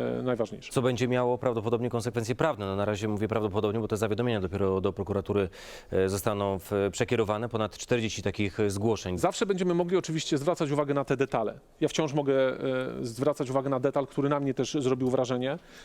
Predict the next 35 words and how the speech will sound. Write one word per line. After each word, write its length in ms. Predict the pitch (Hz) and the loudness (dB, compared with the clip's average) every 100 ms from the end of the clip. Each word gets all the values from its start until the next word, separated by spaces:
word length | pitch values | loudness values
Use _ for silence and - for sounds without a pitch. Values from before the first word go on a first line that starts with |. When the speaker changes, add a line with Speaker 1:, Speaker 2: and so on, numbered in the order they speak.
| - | -6
Speaker 1:
że 380 | 117 135 131 123 | 2 4 2 0
ta 100 | - | -2
wy-, 120 | 135 160 | 0 0
słynna 360 | - 196 196 170 | 0 0 2 0
wypowiedź 380 | 151 160 156 | 0 0 0
Franka 300 | - 160 151 | 0 0 0
Taylora, 380 | - 139 117 120 | 0 2 2 4
jednego 300 | 175 208 185 | 2 2 0
ze 100 | 170 | -2
specjalistów, 560 | - 160 175 170 - 151 | -2 -2 0 -2 -2 -2
którzy 240 | - 139 | 0 0
pracowali 580 | 139 143 135 139 135 131 - - - 143 | 0 0 0 0 0 -6 -8 -20 -8 0
na 160 | 139 | 0
rzecz 240 | 127 131 - | 2 -2 0
podkomisji, 720 | 135 - - 120 135 - 151 | -2 -2 -2 0 0 0 0
to 120 | 127 | 2
był 140 | 117 117 | 2 2
Brytyjczyk. 540 | 120 147 147 175 - - - | 2 2 2 0 -2 -20 -4
Rzeczywiście 480 | 156 240 240 - 123 | -2 0 0 0 0
w 40 | |
dwa 140 | 143 | 0
tysiące 320 | 160 165 156 151 | 0 -4 0 -2
osiemnastym 600 | 143 135 147 147 - 143 | 0 -2 0 0 0 -2
roku 340 | 156 131 147 - - | 0 0 0 -6 -4
on 140 | 147 | -2
powiedział, 400 | 151 165 170 165 | 2 2 2 2
że 300 | 147 147 147 - - - - - | 4 4 2 -2 -20 -20 -20 -12
kiedy 480 | - 131 135 139 135 | 0 4 6 4 2
członkowie 360 | - 143 160 147 | 0 -2 0 0
podkomisji 420 | 147 - 143 - | -2 -2 -2 -2
przedstawiali 440 | - 135 139 147 139 | -6 -2 0 2 0
mu 120 | 139 | 0
papierowe 400 | 143 139 135 135 | 0 0 0 0
modele, 420 | 135 139 127 127 | 2 2 4 0
mm, 420 | - - 127 123 | -4 -6 -4 -6